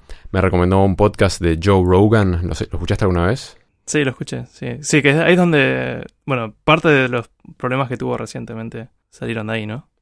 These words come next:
Speaker 1: Ah, no sabía que había empezado ahí el, o que había tenido que ver esa entrevista con los problemas.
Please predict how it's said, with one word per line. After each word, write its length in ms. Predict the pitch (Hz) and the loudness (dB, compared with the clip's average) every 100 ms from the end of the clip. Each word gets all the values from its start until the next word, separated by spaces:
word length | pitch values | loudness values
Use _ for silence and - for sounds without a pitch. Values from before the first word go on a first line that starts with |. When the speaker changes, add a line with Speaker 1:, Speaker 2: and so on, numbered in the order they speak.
| - | 0
Speaker 1:
Ah, 140 | 151 175 | 4 4
no 60 | |
sabía 300 | - 185 180 | 4 4 4
que 120 | 110 101 | 4 4
había 180 | 101 | 4
empezado 460 | 98 90 95 101 98 | 2 0 0 2 4
ahí 160 | 92 90 | 2 0
el, 280 | 82 82 - | -2 -4 -4
o 180 | 85 80 | -6 -2
que 80 | |
había 180 | 85 87 | 0 0
tenido 200 | 85 87 | 0 -2
que 60 | 85 | 0
ver 180 | 82 82 | 0 0
esa 200 | 80 82 | -4 -6
entrevista 560 | 80 82 80 - 82 73 | -6 -4 -4 -6 -12 -10
con 80 | - | -12
los 80 | 80 | -8
problemas. 560 | 82 80 76 76 - | -6 -4 -6 -8 -14